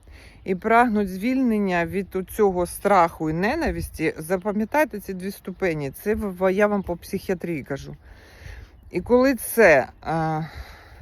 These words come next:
оці дві ступені тобі треба перемогти звільненням, то людина кидається, не знаючи Бога, в те, як можна звільнитися. Таблетку випити, якусь там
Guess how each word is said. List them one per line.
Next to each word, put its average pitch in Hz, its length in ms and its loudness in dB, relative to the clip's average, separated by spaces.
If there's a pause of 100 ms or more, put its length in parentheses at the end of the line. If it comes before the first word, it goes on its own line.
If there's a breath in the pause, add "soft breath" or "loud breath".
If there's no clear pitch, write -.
(140 loud breath)
оці 175 260 -6
дві 202 220 -2
ступені 175 760 -4 (600 loud breath)
тобі 190 260 -2
треба 175 640 6 (240)
перемогти 202 1000 4
звільненням, 175 920 0 (1000 loud breath)
то 254 140 2
людина 240 760 2
кидається, 220 1200 4
не 202 220 2
знаючи 208 640 2
Бога, 240 520 0 (680 loud breath)
в - 180 -8
те, 294 260 4
як 220 200 2
можна 226 340 4
звільнитися. 196 680 0
Таблетку 233 760 2
випити, 180 480 -2
якусь 170 300 -8
там 151 280 -4